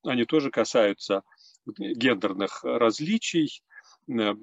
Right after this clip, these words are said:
поведенческих, вербальных. И вот, э, ну, первая книга, которую мне посоветовали мои знакомые, была книжка, э, очень интересного автора Деборы Таннен. М, эм, и вот,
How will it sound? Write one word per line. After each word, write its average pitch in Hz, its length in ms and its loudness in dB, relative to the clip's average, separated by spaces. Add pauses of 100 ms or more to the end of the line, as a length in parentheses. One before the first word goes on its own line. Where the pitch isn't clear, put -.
поведенческих, 131 840 0
вербальных. 147 760 0 (380)
И 127 60 -4
вот, 127 220 0
э, 123 200 4
ну, 131 300 -2 (180)
первая 139 280 4
книга, 190 340 0
которую 117 540 4 (320)
мне 131 280 2
посоветовали 113 920 2
мои 107 280 4 (180)
знакомые, 165 680 0 (800)
была 135 200 4
книжка, 123 580 0 (440)
э, 113 160 2 (320)
очень 127 200 0
интересного 120 640 0
автора 165 440 2 (260)
Деборы 110 640 2
Таннен. 120 520 0 (280)
М, 107 220 -4 (640)
эм, 123 520 -2
и 131 100 0
вот, 123 220 -2